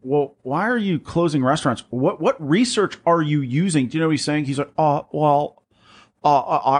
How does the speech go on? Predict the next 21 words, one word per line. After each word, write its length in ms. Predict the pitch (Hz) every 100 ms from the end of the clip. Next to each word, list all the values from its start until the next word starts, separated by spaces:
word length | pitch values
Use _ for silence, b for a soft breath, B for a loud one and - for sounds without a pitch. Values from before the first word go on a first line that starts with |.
| -
I, 340 | 143 160 143
I 40 | 180
can't 320 | 175 165 -
think 200 | 160 139
of 380 | 143 139 131 123 _ _
a 80 | 139
more 220 | 143 143
dangerous 920 | 120 143 160 175 180 180 180 - -
thing 300 | 190 175 151
than 140 | 139 131
people 260 | 156 151
sitting 460 | - 160 156 147 147
with 240 | 147 143 147
ma-, 160 | 156 B B -
but, 220 | 240 185
but 180 | 202 -
there's 180 | 262
no 240 | 202 320 311
research 560 | 302 339 - 359 -
to 80 | 262
support 600 | - 240 - 320 294 208